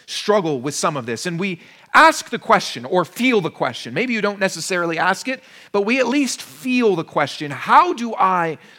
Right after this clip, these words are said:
remain faithful here in this world? How do I remain faithful? How do I remain faithful in a world that isn't Christian? How do I remain faithful? What does that look like?"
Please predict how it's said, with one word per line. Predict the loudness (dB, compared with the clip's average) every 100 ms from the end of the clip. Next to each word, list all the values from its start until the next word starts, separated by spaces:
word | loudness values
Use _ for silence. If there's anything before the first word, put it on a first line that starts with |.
| _
remain | -4 -2 2 2 2 0 -6 -10 -18
faithful | -20 -4 -2 -2 -4 -10 -12 _ _ _ _
here | -4 0 0 -4 -8
in | -6
this | -4 -4
world? | -4 -4 -4
How | 2 2
do | 4
I | 6
remain | 6 4 0 0
faithful? | -2 -2 -2 -4 -8 -10 _ _ _ _ _ _ _ _ _ _
How | 6
do | 8 10
I | 8
remain | 6 0 -2 0 2 0 -4
faithful | -2 0 0 -2 -4
in | -2
a | -2
world | 6 8 8 6 4 2 2
that | 2 2 0
isn't | 0 0 -6 -14 _
Christian? | -6 -4 -8 -18 _ _ _ _ _
How | 2 4
do | 6
I | 8 10 10
remain | 6 0 0 -4
faithful? | 2 2 2 -4
What | 4 4
does | 6
that | 4 4
look | 6 6 6
like?" | -2 -2